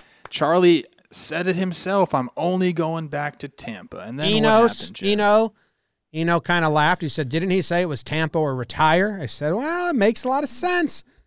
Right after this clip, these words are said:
Speaker 2: Jake actually liked it from the start, which he, he kinda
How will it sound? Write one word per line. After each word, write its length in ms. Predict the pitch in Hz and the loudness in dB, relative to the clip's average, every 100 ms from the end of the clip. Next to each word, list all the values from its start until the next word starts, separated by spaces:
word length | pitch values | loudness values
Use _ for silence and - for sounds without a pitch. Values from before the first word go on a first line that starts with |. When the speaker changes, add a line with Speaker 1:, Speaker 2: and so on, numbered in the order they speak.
| _ _ _ _ _ | _ _ _ _ _
Speaker 2:
Jake 260 | - 208 254 | 0 0 4
actually 320 | 285 - 220 | 2 4 4
liked 260 | 185 180 185 | 6 4 0
it 80 | 151 | -4
from 160 | 156 | -4
the 80 | 143 | -4
start, 380 | - 175 147 - - | 0 2 2 0 -10
which 220 | 127 - | -8 -6
he, 220 | 151 160 | -4 -4
he 140 | 151 170 | -4 -8
kinda 760 | - 226 220 208 185 170 151 | 0 2 4 6 6 4 0